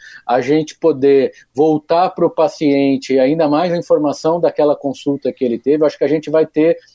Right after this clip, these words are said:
alguns passos ainda mais pela frente, tá? Mas não, é, é muito mais do que um ponto zero que a gente já tem rodando hoje na Sul América.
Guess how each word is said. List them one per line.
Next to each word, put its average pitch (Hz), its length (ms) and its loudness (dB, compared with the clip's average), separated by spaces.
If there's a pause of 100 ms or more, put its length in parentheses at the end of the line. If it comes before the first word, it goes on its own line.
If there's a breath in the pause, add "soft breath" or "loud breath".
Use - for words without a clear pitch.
alguns 143 380 -2
passos 156 420 -2
ainda 156 280 0
mais 147 240 -2
pela 156 220 0
frente, 113 460 -8
tá? 110 200 -8 (260 loud breath)
Mas 135 200 -2
não, 156 320 0
é, 147 260 2
é - 20 2
muito 185 280 -2
mais 165 220 0
do 175 100 -2
que 175 120 -8
um 170 120 -2
ponto 156 320 0
zero 143 360 2
que 165 100 0
a 151 40 2
gente 151 240 -4
já 151 160 0
tem 165 140 -4
rodando 147 340 0
hoje 139 200 2
na 143 100 -2
Sul 143 180 -6
América. 104 380 -6